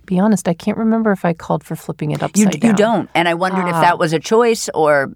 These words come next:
Speaker 2: I know sometimes
Speaker 1: It's a choice. It's a choice for this type of dough because I don't think it needs it. If it was one hundred percent sourdough,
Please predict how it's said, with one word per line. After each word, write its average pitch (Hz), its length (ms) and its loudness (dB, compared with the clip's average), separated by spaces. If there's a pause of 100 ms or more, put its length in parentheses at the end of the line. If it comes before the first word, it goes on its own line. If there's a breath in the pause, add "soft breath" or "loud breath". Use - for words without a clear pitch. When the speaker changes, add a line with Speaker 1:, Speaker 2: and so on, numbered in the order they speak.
(120)
Speaker 2:
I 147 80 -2
know 135 160 -2
sometimes 147 420 -2
Speaker 1:
It's - 160 0
a - 100 -6
choice. 269 460 0
It's - 160 -4
a 285 60 -2
choice 381 440 0
for 247 140 0
this 202 320 0
type 208 300 0
of 165 160 0
dough 170 260 4
because 185 280 0
I 190 80 4
don't 226 260 0
think 202 240 -2
it 160 160 -2
needs 214 460 4
it. 135 320 0 (440 soft breath)
If 226 160 -2
it - 100 -2
was 254 240 -2
one 208 140 4
hundred 233 280 2
percent 202 440 0
sourdough, 190 720 2